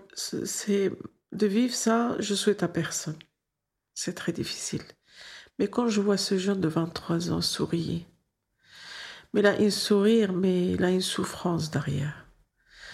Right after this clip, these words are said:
C'est aussi, c'est une victime de la société. Il faut pas le cacher, il faut dire la vérité. Parce que quand je suis son parcours,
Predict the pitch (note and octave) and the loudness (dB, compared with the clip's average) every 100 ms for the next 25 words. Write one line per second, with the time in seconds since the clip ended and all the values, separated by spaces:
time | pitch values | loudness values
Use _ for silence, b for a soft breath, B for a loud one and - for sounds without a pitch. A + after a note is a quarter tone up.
0 | B B B - G#3+ - A3 - A3+ - | B B B -2 0 2 0 0 0 0
1 | D#3 D3 D3+ - - D#3+ F3+ F3 D#3+ D3 | 0 0 -4 -4 -4 -4 -4 -4 -2 -2
2 | - - C#3 - - E2+ - _ _ _ | -2 -4 -4 -6 -6 -8 -12 _ _ _
3 | _ B B B B - - G#3+ G#3+ F#3 | _ B B B B -4 0 2 4 4
4 | D#3 - D3 - E3 E3 E3+ - F3+ F3 | 2 2 0 0 0 0 0 -4 -4 -2
5 | E3 E3 D#3+ D3+ D#3+ D#3 E3+ F3 - _ | -2 0 0 0 -2 -4 -8 -10 -14 _
6 | B B B B B B G#3 G3 - G3+ | B B B B B B 0 0 0 0
7 | G#3+ F#3+ F#3+ - G#3 G3 F3 E3 D3 - | 2 2 2 2 2 2 0 0 -2 -2
8 | B3 A3 D#3 | 0 0 -2